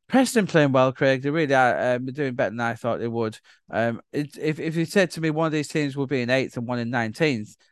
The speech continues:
I'd have had it the other way around, Craig. I must admit, I thought Blackpool would have been up there. Um, goals, goals will be hard to come by. Two one Blackpool.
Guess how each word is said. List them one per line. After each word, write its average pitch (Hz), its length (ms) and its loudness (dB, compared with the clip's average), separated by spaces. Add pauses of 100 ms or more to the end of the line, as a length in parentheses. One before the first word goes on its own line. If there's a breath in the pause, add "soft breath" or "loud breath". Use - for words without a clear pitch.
I'd 131 140 2
have 127 100 -6
had 139 160 2
it 120 80 -2
the 135 120 -4
other 131 100 -4
way 135 80 0
around, 147 300 0
Craig. 107 200 -4
I 113 60 -8
must 123 200 -8
admit, 110 180 -4
I 92 100 0
thought 110 220 -6
Blackpool 104 440 -6
would 107 120 -8
have 104 80 -12
been 101 160 -6
up 110 80 -10
there. 110 240 -2 (320 loud breath)
Um, 143 460 4
goals, 185 340 4 (840)
goals 180 580 0 (400)
will 160 240 -4
be 160 120 -2
hard 151 300 2
to - 140 -20
come 151 200 -10
by. 151 280 -2 (100)
Two 240 220 4
one 208 200 6
Blackpool. 135 500 0